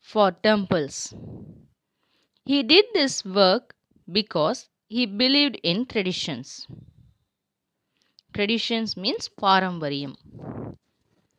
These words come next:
His father was a sculptor too, but his son Gopal was different.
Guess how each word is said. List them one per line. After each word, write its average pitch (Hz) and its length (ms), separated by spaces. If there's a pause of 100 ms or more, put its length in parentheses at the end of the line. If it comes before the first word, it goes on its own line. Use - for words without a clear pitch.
(440)
His 320 240
father 330 520
was 208 380
a 240 140
sculptor 226 640 (160)
too, 262 240 (1120)
but 156 400 (680)
his 294 260
son 330 460
Gopal 202 560 (340)
was 233 400 (220)
different. 185 560